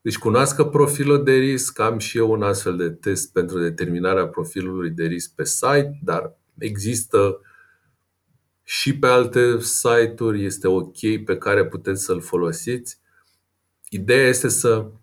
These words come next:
ne înțelegem pe noi, să înțelegem cum suntem construiți, cum funcționăm, ce ni se potrivește și ce nu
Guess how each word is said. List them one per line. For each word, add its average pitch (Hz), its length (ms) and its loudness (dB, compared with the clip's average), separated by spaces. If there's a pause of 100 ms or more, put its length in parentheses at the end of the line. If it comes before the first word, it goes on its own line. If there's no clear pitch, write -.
(220)
ne 107 200 2
înțelegem 113 800 0
pe 107 200 -2
noi, 110 280 2
să 110 140 -6
înțelegem 104 580 -2
cum 117 220 -4
suntem 107 420 -2
construiți, 104 600 -2
cum 107 200 -6
funcționăm, 104 840 -2
ce - 180 -4
ni 110 180 0
se 107 180 -2
potrivește 98 680 -2
și - 220 -16
ce - 160 -6
nu 95 360 -4